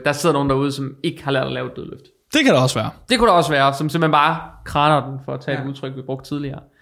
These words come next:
Speaker 1: Skal vi sige, det var det?
Speaker 3: Ja.
Speaker 2: Jeps. Skriv, hvis der er mere.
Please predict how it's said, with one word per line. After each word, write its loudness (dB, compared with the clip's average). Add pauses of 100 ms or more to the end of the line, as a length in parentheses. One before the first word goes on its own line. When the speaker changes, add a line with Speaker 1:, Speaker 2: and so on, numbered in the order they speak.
(280)
Speaker 1:
Skal -2
vi 2
sige, 2
det 0
var 0
det? 2 (260)
Speaker 3:
Ja. -14 (500)
Speaker 2:
Jeps. 0 (120)
Skriv, 4
hvis 4
der 4
er 4
mere. 4